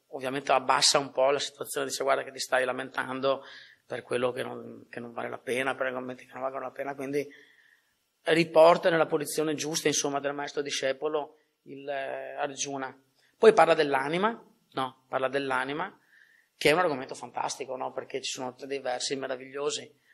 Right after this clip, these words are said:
però ovviamente tu, eh, l-, l'anima la, la mette, la mette sempre in collegamento col fatto: "Vabbè, visto che c'è l'anima, non ti preoccupare per questi corpi che sono qua, perché questi corpi se ne andranno,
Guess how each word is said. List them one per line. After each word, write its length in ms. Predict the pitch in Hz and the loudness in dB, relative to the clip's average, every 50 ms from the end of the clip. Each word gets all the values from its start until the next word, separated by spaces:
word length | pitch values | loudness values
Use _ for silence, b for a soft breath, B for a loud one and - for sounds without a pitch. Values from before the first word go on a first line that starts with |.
| b b b b | b b b b
però 180 | b - 208 180 | b 6 6 6
ovviamente 500 | 156 156 185 185 170 160 156 180 180 - | 8 6 6 6 6 4 4 0 -4 -4
tu, 280 | - 170 180 190 190 190 | -4 -6 -6 -6 -6 -2
eh, 260 | 170 165 160 151 156 - | 0 0 0 0 0 -2
l-, 200 | 160 156 160 175 | -2 -2 0 2
l'anima 320 | 165 160 170 175 190 190 | 2 2 2 2 2 2
la, 160 | 180 156 139 156 | 2 4 2 2
la 140 | 160 165 | 2 2
mette, 800 | 165 165 175 185 180 - _ - 156 143 135 - - - _ _ _ _ | 2 2 0 -2 -4 -6 _ 2 2 2 2 -2 -8 -18 _ _ _ _
la 100 | - 143 | -8 -6
mette 220 | 156 180 175 - | -6 -4 -2 -2
sempre 300 | 156 - 196 185 - 147 | -2 -2 -2 -4 -4 -6
in 40 | 139 | -2
collegamento 540 | - 165 160 170 180 175 156 147 151 180 170 | 0 0 0 0 -2 -2 -4 -4 -4 -4 -2
col 120 | 165 165 | -2 -2
fatto: 340 | 160 - 170 160 - - 139 | 2 2 2 2 2 -4 -4
"Vabbè, 340 | 135 143 147 160 165 139 139 | -4 -2 -2 -2 -2 -4 -4
visto 240 | 147 156 156 - 156 | -8 -12 -8 -6 -6
che 100 | 139 139 | -6 -6
c'è 140 | - - 170 | -4 -2 -2
l'anima, 560 | 170 151 135 131 139 151 156 165 170 165 b b b b b b b | 0 0 -2 -4 -8 -8 -4 -4 -4 -4 b b b b b b b
non 120 | - 160 | -16 -12
ti 100 | 160 196 | -12 -10
preoccupare 480 | 165 170 170 156 160 - 160 180 220 226 | -10 -10 -12 -12 -6 -2 -2 -2 -2 -2
per 120 | 170 139 | -8 -10
questi 240 | 135 143 - - 135 | -10 -12 -12 -12 -10
corpi 360 | 127 - 131 135 135 139 147 | -6 -4 -4 -4 -4 -6 -10
che 100 | 131 143 | -10 -8
sono 260 | - - 131 127 123 | -10 -10 -12 -12 -4
qua, 200 | - 135 127 117 - - b b b b b b b b | -2 -2 -2 -2 -6 -18 b b b b b b b b
perché 160 | _ 143 135 | _ -8 -4
questi 240 | 131 139 135 - 170 | -4 -4 -2 -4 -2
corpi 300 | - - 131 131 131 214 | 2 2 2 4 4 0
se 140 | - - 131 | -2 0 -2
ne 60 | 127 | -6
andranno, 640 | 120 123 127 135 147 165 147 127 113 - _ _ | -6 -2 0 2 2 2 2 -2 -6 -12 _ _